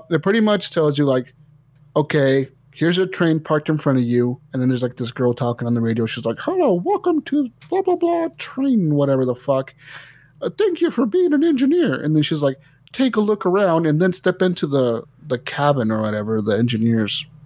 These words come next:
driving cabin thing, "to get started." So you can, you can walk around the whole train. You can, like, go all the way to the back of it, look at it, go all the way to the front.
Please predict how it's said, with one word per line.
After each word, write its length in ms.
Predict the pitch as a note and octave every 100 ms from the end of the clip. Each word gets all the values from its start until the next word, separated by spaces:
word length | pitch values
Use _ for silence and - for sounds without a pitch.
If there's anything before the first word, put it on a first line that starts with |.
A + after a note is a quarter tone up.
| - -
driving 440 | - G#2+ G#2+ G#2 G2
cabin 500 | - G#2 F#2+ F#2+ G2+
thing, 360 | - G#2+ G#2+ - - - - - - - -
"to 100 | E3+
get 200 | F#3+ G3+
started." 480 | - F#3+ E3 A2+ F#2+ _ _ _ _ _ _ _ - -
So 280 | - D#3+ C#3
you 200 | C3 C3
can, 300 | C3+ C3 D3
you 80 |
can 160 | F3 D3
walk 240 | D3 D#3+
around 180 | F3+ F3+
the 80 | D#3
whole 180 | C3 F3
train. 280 | - C3 C3+
You 60 |
can, 120 | C#3 C3
like, 200 | A#2 -
go 100 | A#2
all 280 | A#2 B2+ C#3+
the 60 |
way 140 | D3 C#3+
to 120 | C#3
the 80 | C3
back 280 | A#2+ A#2 A#2
of 80 | A#2
it, 140 | A#2
look 200 | A2+ A2
at 100 | A2+
it, 140 | A2+ A2+
go 100 | A2
all 60 |
the 60 | A2
way 80 | A2+
to 120 | A#2
the 60 | A2+
front. 520 | - A#2 G#2+ G#2+